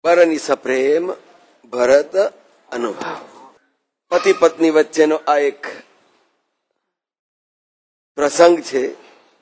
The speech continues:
જનક મહારાજ અને સુનયનાની જેની વચ્ચેની વાતચીત છે અને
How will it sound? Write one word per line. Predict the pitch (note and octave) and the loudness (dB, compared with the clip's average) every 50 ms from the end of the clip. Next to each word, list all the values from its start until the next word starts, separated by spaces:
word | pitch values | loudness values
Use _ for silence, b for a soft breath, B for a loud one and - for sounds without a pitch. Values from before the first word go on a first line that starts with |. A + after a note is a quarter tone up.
| _ _ _ _ _ _ _ _ _ _ _ _ _ _ _ _ _ _ _ _ _ _ _ _ _ _ _ _ _ _ _ _ _ _ _ _ _ _ _ _ _ _ _ _ - | _ _ _ _ _ _ _ _ _ _ _ _ _ _ _ _ _ _ _ _ _ _ _ _ _ _ _ _ _ _ _ _ _ _ _ _ _ _ _ _ _ _ _ _ 0
જનક | E3 E3+ E3+ E3 - E3 | 2 4 4 2 2 0
મહારાજ | E3 D#3+ D#3 D3+ D3+ D3+ D3+ C#3+ C#3+ - - - - - - - - - _ - | 0 0 2 2 0 0 0 -2 -4 -8 -12 -12 -12 -14 -16 -18 -20 -20 _ -8
અને | B2+ C3+ C3 | -4 -4 -4
સુનયનાની | - - C#3+ D3 D3+ D3+ D3+ D3+ D3+ D3 C#3+ C#3+ C#3 | -2 0 0 2 2 2 2 0 0 -2 -2 -4 -8
જેની | B2+ - - C3 D3 C#3+ C#3+ C#3 | -10 -12 -14 -10 -8 -6 -4 -4
વચ્ચેની | B2+ C3 C3 - - C#3 C3+ C#3 C3+ | -2 -4 -4 -4 -2 -4 -2 -2 -2
વાતચીત | B2 B2+ A#2+ A#2+ - - C#3 C3+ A#2+ | -2 -2 -4 -6 -8 -12 -12 -12 -12
છે | - - - - - - - - - _ _ _ _ _ _ _ _ _ _ _ _ _ _ _ - | -12 -16 -16 -14 -12 -12 -14 -16 -18 _ _ _ _ _ _ _ _ _ _ _ _ _ _ _ -6
અને | - C#3 D#3+ F#3+ F#3+ F#3+ - | -4 -2 0 0 0 -2 -4